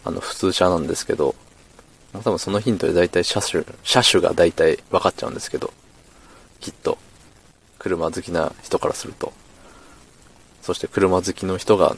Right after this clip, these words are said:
乗らない車ですね。うん。で、うん、だったのにもう今はね、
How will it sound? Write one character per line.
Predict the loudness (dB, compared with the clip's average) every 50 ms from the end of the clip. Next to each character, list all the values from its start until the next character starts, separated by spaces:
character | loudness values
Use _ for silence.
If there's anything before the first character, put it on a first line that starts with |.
| -2 0
乗 | 0 2
ら | 2 0
な | 0 -2
い | 0
車 | 0 0 0 0 -2 -4
で | -6
す | -8 -8 -6 -6
ね。 | -6 -6 -10 -14 -20 -20 -14 -12
う | -12
ん。 | -12 -12 -16 -20 -20 -20 -20 -20 -20 -20 -20 -20 -20 -18 -18 -20 -20 -20 -20 -20 -20 -20 -20 _ -18 -12 -8
で、 | -4 -4 -2 -2 -4 -4 -8 -14 -20 -20 -20 -20 -20 -20 _ _ -10 -8
う |
ん、 | -6 -6 -2 0
だ | -2
っ | -2
た | 2 2 2 2
の | 2 0
に | -2
も | 0 0 2
う | 2 4
今 | 4 6 6
は | 6 4 2 0 0 -2 -4 -2
ね、 | -2 -2 -4 -4